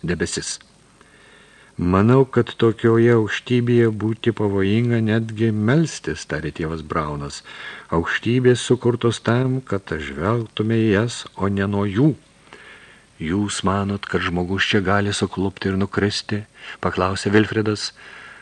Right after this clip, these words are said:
„Manau, kad gali suklupti, jei ne jo kūnas, tai siela.“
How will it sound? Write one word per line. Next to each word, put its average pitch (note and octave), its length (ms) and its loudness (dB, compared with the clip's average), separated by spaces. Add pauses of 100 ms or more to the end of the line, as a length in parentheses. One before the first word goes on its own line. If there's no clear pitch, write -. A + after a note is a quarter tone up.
(160)
„Manau, A2 440 6
kad D3+ 240 4
gali D3+ 320 6
suklupti, C#3+ 880 0 (260)
jei G2 420 0
ne G2+ 200 4
jo G2 180 2
kūnas, C#3+ 480 2
tai C3 160 4
siela.“ F#2+ 600 2